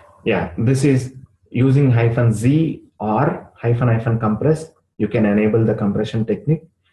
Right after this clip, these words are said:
and you can even specify the compression codec also. There might be some other para-, argument to specify that.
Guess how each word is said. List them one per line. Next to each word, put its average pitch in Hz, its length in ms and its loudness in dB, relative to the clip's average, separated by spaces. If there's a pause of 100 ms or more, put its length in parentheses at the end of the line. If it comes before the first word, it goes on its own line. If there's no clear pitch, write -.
(140)
and 110 160 0
you 107 100 2
can 113 140 0
even 127 260 4
specify 120 480 0
the 113 80 0
compression 113 560 -4
codec 107 460 -2
also. 107 480 -4 (200)
There 104 140 -6
might 104 240 -4
be 202 100 -2
some 98 300 -6
other 95 200 -6 (640)
para-, 98 400 -4
argument 98 600 -2
to 92 240 -8 (500)
specify 95 520 -8
that. - 280 -10